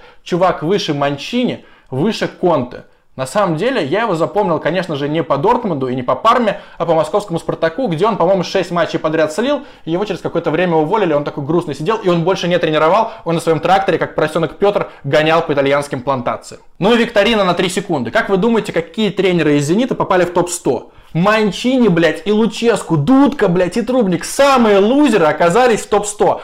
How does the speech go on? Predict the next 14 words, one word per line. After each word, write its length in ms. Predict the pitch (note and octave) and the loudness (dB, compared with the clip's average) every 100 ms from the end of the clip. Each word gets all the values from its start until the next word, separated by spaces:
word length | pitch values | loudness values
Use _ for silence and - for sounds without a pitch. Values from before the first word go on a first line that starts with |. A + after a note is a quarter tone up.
| - | -8
Где 180 | D3+ G3+ | -2 0
Спалетти? 460 | C#4 - G#3 E3 C#3 | 0 2 2 2 0
Ну 80 | D#3+ | 0
ладно, 220 | C#3 A#2 | 0 -2
Спалетти 420 | - D#3+ A#3+ A#3 | -2 0 0 0
хер 180 | F#3 F3 | -2 -4
с 80 | - | -2
ним, 120 | B2+ | -2
он 80 | D3 | -2
в 60 | |
Италии 280 | D#3 A3 A3 | 2 2 2
ничего 200 | F#3 F3 | 0 -2
не 80 | E3+ | 0
добился, 360 | D#3+ G3+ G#3 | 0 0 -2